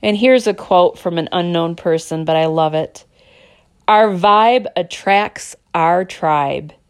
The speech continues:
How true is that? What we're putting out from our heart and soul in our aura will attract to us what's meant to be.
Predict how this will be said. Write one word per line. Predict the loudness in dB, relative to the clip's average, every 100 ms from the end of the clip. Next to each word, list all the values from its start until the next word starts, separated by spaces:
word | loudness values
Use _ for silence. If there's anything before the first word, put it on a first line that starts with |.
| _ _ _
How | -2 0
true | 2 -2 0 0
is | 0 -2
that? | 0 0 -2 -8 -16 _ _ _ _
What | 0 0 2
we're | 0 0
putting | -4 0 2 2 -2 -2
out | 0 2 0 -4 -20 _ _ _
from | -4 0 2
our | 0
heart | -2 0 0 0 -4
and | -8
soul | -2 2 4 4 0 -4 -6
in | -4
our | -2 -4
aura | -2 0 2 2 0 -2 -10 _ _ _ _ _ _
will | 0 4
attract | 4 2 -4 0 2 0 -4 -20 -14
to | -4 2 2
us | 0 -4
what's | -6 -6 -6
meant | -6 -6
to | -10 -6
be. | -4 -4 -8